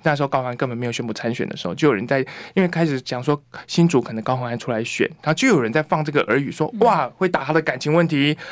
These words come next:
Speaker 1: 会打他，他是什么小三等等，这些都听过。
Speaker 2: 其实我很早之前也就听过了，
Speaker 1: 对。
Speaker 2: 是。
Speaker 1: 那试问一下，这个如果是打高虹安最利的民进党，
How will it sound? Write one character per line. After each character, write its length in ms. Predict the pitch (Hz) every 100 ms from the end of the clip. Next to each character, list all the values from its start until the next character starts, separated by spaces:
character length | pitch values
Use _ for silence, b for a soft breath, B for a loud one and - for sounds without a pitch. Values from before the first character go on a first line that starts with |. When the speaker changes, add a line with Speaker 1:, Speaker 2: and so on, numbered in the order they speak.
| B -
Speaker 1:
会 80 |
打 140 | 180 143
他， 180 | 165 175
他 160 | 185
是 160 | 185 170
什 100 | 147
么 320 | 135 147 160 B
小 200 | - 131
三 220 | 127 175
等 120 | 165 151
等， 160 | 143 -
这 140 | 226
些 120 | 233
都 320 | 233 - 208
听 140 | 208 202
过。 80 | 202
Speaker 2:
其 60 | 202
实 20 |
我 40 |
很 140 | 165 185
早 200 | 160 143
之 120 | 156
前 180 | 160 139
也 80 |
就 140 | 120 139
听 240 | - 127
过 160 | 165 151
了， 80 | -
Speaker 1:
对。 100 | -
Speaker 2:
是。 260 | - 123 - -
Speaker 1:
那 140 | 214 - -
试 260 | - - 208
问 240 | 190 160
一 40 | 131
下， 220 | 151 123
这 120 | 165
个 80 | 147
如 120 | 151
果 140 | 175 131
是 320 | 156 139 - B B -
打 360 | 139 117 107 -
高 140 | 165
虹 100 | 156
安 80 | 139
最 240 | 151 175 131
利 260 | 147 165
的 160 | - 80 139
民 300 | 123 120 143
进 280 | - 143 110
党， 140 | -